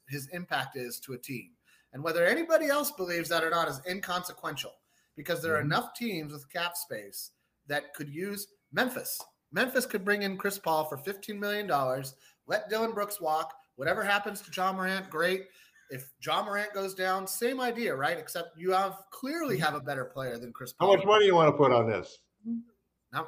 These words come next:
Speaker 1: uh, five bucks. I'll bet five bucks on all, all my crazy theories.
Speaker 2: <laughs> Five, oh, you're on for five bucks. At, and so the bet is that, um,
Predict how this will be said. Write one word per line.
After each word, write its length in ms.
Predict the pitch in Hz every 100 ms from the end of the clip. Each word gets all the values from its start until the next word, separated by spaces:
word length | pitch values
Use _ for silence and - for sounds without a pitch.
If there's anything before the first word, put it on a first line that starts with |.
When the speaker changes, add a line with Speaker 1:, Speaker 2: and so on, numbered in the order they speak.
| 127
Speaker 1:
uh, 60 | - _
five 280 | - 202 240
bucks. 300 | 294 - 143
I'll 140 | 233
bet 180 | 247 247
five 200 | 220 220
bucks 240 | 220 220
on 100 | 190
all, 160 | 190 240
all 200 | 165 226
my 100 | 233
crazy 320 | 131 151 131
theories. 380 | 123 131 107 95 - -
Speaker 2:
<laughs> 160 | 139
Five, 220 | 160 175 185
oh, 140 | 202
you're 240 | 151 143 170
on 160 | 190
for 100 | 170
five 320 | 147 160 156 147
bucks. 280 | 160 156 143
At, 140 | 139
and 220 | 123 120
so 160 | - 143
the 120 | 127
bet 240 | 120 185
is 280 | 185 143 139
that, 300 | 127 131 127 123
um, 400 | 120 117 117